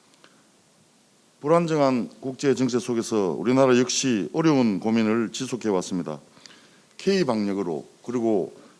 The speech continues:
영화 기생충, K-팝 등 한류 문화로 전 세계의 이목을 이끌었지만, 평화와 번영을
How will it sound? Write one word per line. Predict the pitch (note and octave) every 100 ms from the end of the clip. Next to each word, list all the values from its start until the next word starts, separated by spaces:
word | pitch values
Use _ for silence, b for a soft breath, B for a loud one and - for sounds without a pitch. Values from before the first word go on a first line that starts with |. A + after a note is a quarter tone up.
| G#2
영화 | A2 B2+
기생충, | G#2+ A2 C3 C3 - C3 G2 - - _ _
K-팝 | - E3+ - C3 -
등 | - A#2 F#2 - b b b b b b b - -
한류 | B2 D#3+
문화로 | F#3+ E3 C#3 B2+ G2 -
전 | C3 C#3+
세계의 | - B2 A#2+ A#2 A2 B2 A#2 A2
이목을 | A#2 B2 B2 A2+ -
이끌었지만, | A2 D#3 C3 F#2+ F2 C2 - _ b b b b _ _ _ _ _ _ _ _ _
평화와 | - C#3+ D#3 D#3
번영을 | B2 B2+ D3 C#3 A2+